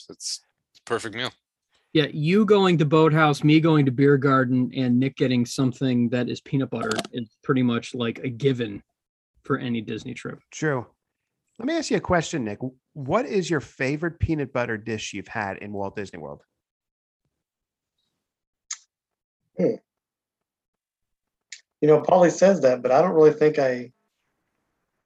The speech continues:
Speaker 4: have gotten anything peanut butter at Disney World.
Speaker 3: <laughs>
Speaker 1: I mean, other than the cold brew, the cookie.
Speaker 4: Oh, yeah.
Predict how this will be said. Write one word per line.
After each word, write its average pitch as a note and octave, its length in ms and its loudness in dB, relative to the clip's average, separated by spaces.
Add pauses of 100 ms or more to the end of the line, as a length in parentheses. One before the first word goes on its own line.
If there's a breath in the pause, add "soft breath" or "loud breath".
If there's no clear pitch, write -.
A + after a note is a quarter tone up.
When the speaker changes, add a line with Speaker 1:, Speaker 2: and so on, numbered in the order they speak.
(640)
Speaker 4:
have C3+ 180 -10
gotten D#3+ 260 -4
anything G#2+ 280 -8 (100)
peanut A2+ 200 -10
butter A2 220 -12
at G#2 120 -20
Disney A2 320 -14
World. - 120 -20 (460)
Speaker 3:
<laughs> E5+ 1120 -14
Speaker 1:
I C#3 80 6
mean, C#3 180 4
other C#3 200 10
than C3 140 4
the A#2 80 4
cold B2+ 460 0
brew, B2 300 0
the G2+ 240 -2
cookie. A#2 680 2 (380 loud breath)
Speaker 4:
Oh, F#3 140 8
yeah. G#3 400 10